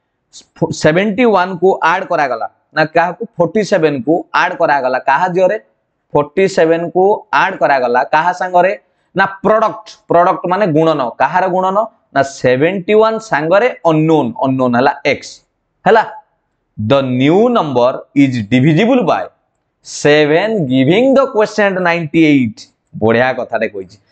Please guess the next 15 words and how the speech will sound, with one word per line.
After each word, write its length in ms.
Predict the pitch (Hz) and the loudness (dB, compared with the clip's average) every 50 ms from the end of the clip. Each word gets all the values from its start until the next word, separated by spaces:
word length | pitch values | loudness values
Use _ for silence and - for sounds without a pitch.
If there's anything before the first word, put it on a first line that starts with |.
| _ _ _ | _ _ _
ସେ 80 | - 190 | 0 2
କହିଲା, 160 | 233 226 220 | 2 2 4
ଯୋଉ 160 | 196 233 233 | 4 2 2
ନୂଆ 320 | 220 185 175 175 180 196 220 | 2 -2 0 0 0 0 0
ନମ୍ବର 380 | 247 262 269 277 269 262 240 214 | -2 -4 -2 -2 0 2 2 0
ମିଳିବ, 300 | 180 170 - 160 147 123 127 143 - - - _ - | 0 0 0 0 2 2 2 0 0 -2 -6 _ -2
ଏଇଟା 180 | 156 160 160 | 0 0 0
କଲେ 380 | 160 156 135 120 113 110 117 139 - - _ _ _ _ _ _ _ _ _ _ _ _ _ _ _ _ | 0 0 -2 -2 0 0 -2 -2 -2 -6 _ _ _ _ _ _ _ _ _ _ _ _ _ _ _ _
ସେ 120 | - - 143 | -6 -4 -2
କଣ 240 | - 147 160 175 196 185 | 0 0 0 0 2 0
କରିବ? 260 | 226 226 208 214 226 240 262 269 262 - _ _ _ _ _ _ _ _ _ _ _ _ _ _ | 0 2 2 4 4 2 2 0 -4 -10 _ _ _ _ _ _ _ _ _ _ _ _ _ _
ଅଠାନବେ 760 | - 165 175 - - - - 247 277 269 277 262 233 277 285 269 - 190 | 2 2 2 0 -4 -2 0 2 2 2 2 2 2 2 2 2 0 -4
ଆପଣଙ୍କୁ 480 | - - 233 247 247 247 240 - 233 262 226 180 143 | -2 0 0 0 0 0 0 2 2 2 2 2 2
ଗୁଣଫଳ, 540 | 139 156 165 180 220 262 254 190 - 240 240 | 2 2 4 2 2 0 0 0 0 0 0
ଅ, 140 | 240 - 160 | 0 0 -2